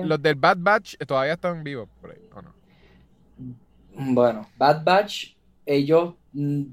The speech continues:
Speaker 1: sobrevivieron, se supone que han sobrevivido Order sixty-six, pero, pero los únicos que nosotros sabemos de seguro que están vivos son Rex,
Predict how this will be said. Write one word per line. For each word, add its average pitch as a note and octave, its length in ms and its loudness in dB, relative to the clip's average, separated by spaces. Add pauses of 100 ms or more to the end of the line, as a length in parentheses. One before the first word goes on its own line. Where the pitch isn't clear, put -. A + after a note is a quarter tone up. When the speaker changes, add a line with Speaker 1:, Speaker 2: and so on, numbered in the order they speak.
(240)
Speaker 1:
sobrevivieron, D3 1200 2
se C#3 140 -4
supone C3+ 340 -6
que E3 60 4
han E3 140 2
sobrevivido D#3 580 2
Order D3 260 2
sixty-six, D3+ 680 -12 (420)
pero, C3 1000 4 (520)
pero D3+ 260 8
los D3 180 6
únicos G#3+ 320 0
que G#3+ 100 2
nosotros F#3 320 -4
sabemos G#3 300 0
de F3+ 100 -2
seguro E3 440 0
que F3+ 60 -2
están F#3 280 -4
vivos B2+ 340 -2 (320)
son D#3 400 4
Rex, - 480 0